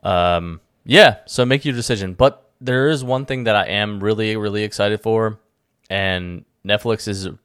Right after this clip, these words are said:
just released the, like, little, uh, teaser of it, and it's the Avatar Last Airbender. So I thought it'd be fun.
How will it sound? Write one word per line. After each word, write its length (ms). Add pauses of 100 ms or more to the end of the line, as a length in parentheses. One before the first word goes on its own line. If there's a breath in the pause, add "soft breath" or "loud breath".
(180)
just 380
released 680 (320)
the, 840 (600)
like, 300
little, 760 (1080 soft breath)
uh, 400
teaser 680 (200)
of 160
it, 240
and 180
it's 200
the 180
Avatar 400
Last 320
Airbender. 560
So 300
I 100
thought 140
it'd 80
be 60
fun. 500